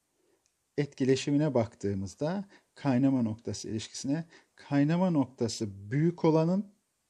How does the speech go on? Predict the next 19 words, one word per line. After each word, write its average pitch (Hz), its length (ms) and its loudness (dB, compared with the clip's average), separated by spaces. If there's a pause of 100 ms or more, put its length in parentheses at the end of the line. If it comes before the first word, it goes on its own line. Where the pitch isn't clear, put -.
(540)
moleküler 147 520 4
arası 135 300 0
etkileşimde 131 640 -2
büyüktür. 117 520 -4
Küçük - 320 -2
olanın 185 500 2 (120)
küçüktür. - 600 -10
Dolayısıyla 147 640 -2 (380)
moleküler 147 360 0
arası 160 220 -2
etkileşim 151 460 -2
en 165 160 2
fazla 117 400 -2
olan 147 460 0 (1800)
Z'dir. 117 760 0
Yani 104 300 -2
cevabımız 117 880 -2
yalnız 110 720 -8 (1040)
bir, - 520 -4